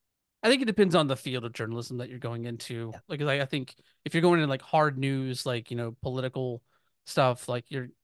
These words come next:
Speaker 1: going to apply at C N N or something, you know,
Speaker 2: <laughs>
Speaker 1: like, you're pro-, they're probably still gonna have that on, on you know, the job qualification sort of thing. But, like, in, in other spaces, you know, 'cause, like, I,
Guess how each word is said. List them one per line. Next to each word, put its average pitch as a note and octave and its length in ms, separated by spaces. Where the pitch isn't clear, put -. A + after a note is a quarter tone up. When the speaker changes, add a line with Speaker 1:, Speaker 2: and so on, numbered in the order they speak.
Speaker 1:
going D3+ 180
to C#3 40
apply C3+ 260
at C3 80
C C3+ 260
N A#2 120
N A#2+ 220
or A#2+ 40
something, A#2 600
you B2 100
know, A2+ 220
Speaker 2:
<laughs> A2 40
Speaker 1:
like, A2+ 180
you're C#3 100
pro-, C#3 200
they're C#3 140
probably B2+ 460
still C3 160
gonna A#2 140
have A#2+ 180
that A#2 160
on, A2+ 260
on B2 400
you B2+ 60
know, A#2+ 100
the B2 140
job A#2+ 260
qualification A#2+ 640
sort A#2+ 180
of B2 80
thing. B2+ 280
But, D#3+ 280
like, D#3 320
in, D#3+ 220
in D#3 140
other E3+ 180
spaces, C3+ 640
you C3 80
know, A#2+ 140
'cause, B2 240
like, B2 200
I, D3+ 280